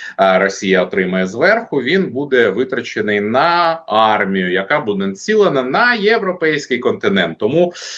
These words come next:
а, ну, можете навіть записати, друзі, мій прогноз такий: а, закінчиться війна найближчим часом, не закінчиться.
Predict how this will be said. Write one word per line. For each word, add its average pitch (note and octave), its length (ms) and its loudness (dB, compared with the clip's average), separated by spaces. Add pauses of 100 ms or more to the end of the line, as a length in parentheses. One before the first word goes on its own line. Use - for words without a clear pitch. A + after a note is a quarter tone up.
(140)
а, G#2+ 760 4
ну, B2+ 220 0
можете C3+ 300 0
навіть G#2 340 0
записати, F#2 580 -4
друзі, F2 320 -4
мій A2 180 0
прогноз G#2+ 420 -2
такий: D3+ 520 -2
а, G#2 240 2
закінчиться E3+ 880 -2
війна G2 460 -2
найближчим F#2 600 -4
часом, F#2+ 560 -2
не C3+ 260 2
закінчиться. G2+ 760 -4